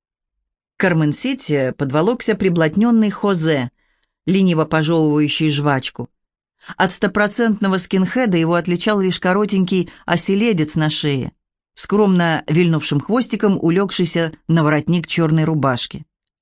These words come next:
Они обменялись вялыми репликами, и она поправила лифчик под кровавым цветком, а потом поддернула юбку, тоже алую, словно маковый лепесток,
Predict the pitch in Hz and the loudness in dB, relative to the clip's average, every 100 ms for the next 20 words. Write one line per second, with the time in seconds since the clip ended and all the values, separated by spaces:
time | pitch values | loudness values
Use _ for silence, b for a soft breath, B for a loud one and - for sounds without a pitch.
0 | _ _ _ 214 254 294 196 208 208 190 | _ _ _ 2 4 4 4 2 2 0
1 | 185 185 185 175 180 240 233 220 220 214 | 0 0 2 2 2 0 0 0 2 2
2 | 202 B B B 220 262 302 262 240 247 | 0 B B B 2 4 4 2 2 2
3 | 226 208 208 220 - 185 - B B 185 | 2 2 2 0 0 -4 -4 B B -6
4 | - 190 190 175 170 - 170 160 285 277 | 0 2 2 2 0 0 -4 -2 0 0
5 | 269 B B 202 220 277 240 214 196 175 | 0 B B 0 2 2 2 2 2 2
6 | 233 220 214 220 208 233 160 - 143 190 | 2 2 2 2 2 0 -2 -4 -2 0
7 | 185 156 - 220 247 240 214 196 196 202 | 0 0 0 0 2 2 0 0 0 2
8 | 190 196 185 185 185 180 175 165 - 185 | 2 0 0 0 0 0 -2 -6 -2 -2
9 | 165 | -2